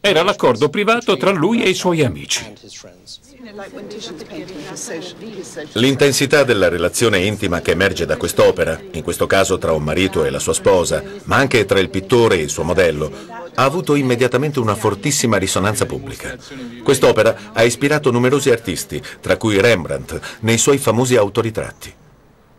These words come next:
Speaker 2: O anche Rubens, che ne ha realizzato una copia con forme identica, se non per un dettaglio. Nel dipinto di Rubens vediamo le mani del soggetto per intero.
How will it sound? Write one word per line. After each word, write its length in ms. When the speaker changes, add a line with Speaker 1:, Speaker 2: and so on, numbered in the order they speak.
Speaker 2:
O 100
anche 220
Rubens, 480
che 140
ne 120
ha 60
realizzato 500
una 160
copia 280
con 140
forme 280
identica, 640
se 160
non 120
per 120
un 80
dettaglio. 540
Nel 180
dipinto 340
di 100
Rubens 520
vediamo 400
le 80
mani 220
del 140
soggetto 420
per 160
intero. 440